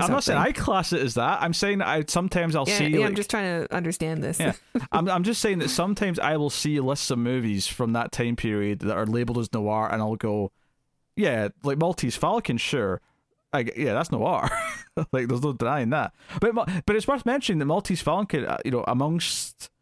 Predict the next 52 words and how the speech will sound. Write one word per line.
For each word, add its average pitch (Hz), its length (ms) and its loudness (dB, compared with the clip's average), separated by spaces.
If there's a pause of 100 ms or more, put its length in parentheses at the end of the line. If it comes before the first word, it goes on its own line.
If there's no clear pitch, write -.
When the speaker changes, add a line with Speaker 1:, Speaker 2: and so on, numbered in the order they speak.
(340)
Speaker 1:
the 127 120 0
thrillers 135 500 2
of 117 60 0
the 110 80 0
forties 113 400 0
that 95 120 2
I 110 40 0
like, 123 240 0
Maltese 185 360 0
Falcon's 143 840 -2
probably 156 320 0
lower 123 320 0
on 123 100 0
the 98 80 0
list 117 240 -2
for 202 140 -2
me 254 260 0 (580)
because 131 240 0
it 127 40 4
Speaker 2:
Mm-hmm. 113 80 2
Speaker 1:
is - 100 -2
such 127 180 -2
a 123 40 -2
traditional 117 480 -2
noir 98 440 0
in 123 80 -2
terms 113 220 -2
of 107 60 -2
its - 100 -6
plot. 127 400 -2 (1400)
But 120 120 0
Speaker 2:
Yeah, 110 180 2
but 254 180 -2
Bogart's - 240 -4
so 165 140 -4
good 151 240 -6
in 139 100 -4
it. 147 180 -6 (920)
Speaker 1:
But 202 100 0
yeah, 233 140 2
but 175 240 0
like 196 100 0
I'm 196 80 0
saying 220 200 0
though, 165 80 0
people 170 240 0
would 160 120 0
call 143 220 0
Double 123 320 0
Indemnity 156 360 0
a 98 100 0
noir, 92 420 0